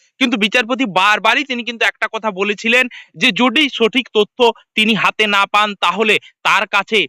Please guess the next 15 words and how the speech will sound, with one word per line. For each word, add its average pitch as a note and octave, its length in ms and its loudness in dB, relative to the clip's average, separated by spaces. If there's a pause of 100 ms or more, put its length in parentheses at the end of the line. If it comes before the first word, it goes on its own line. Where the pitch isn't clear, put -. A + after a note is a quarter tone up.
(300)
দ্বিতীয় G3 440 -2
কোনো A3 320 -2
অস্ত্র F#3+ 400 0
থাকবে F#3+ 380 -4
না G#3 100 0
বা G3+ 120 0
দ্বিতীয় F#3+ 320 -2
কোনো G3+ 200 0
রাস্তা F#3 340 0
থাকবে F3+ 360 -4
না G3 120 0
প্যানেল F3+ 360 0
বাতিল E3+ 280 -2
করা D#3+ 240 0
ছাড়া। D3 240 0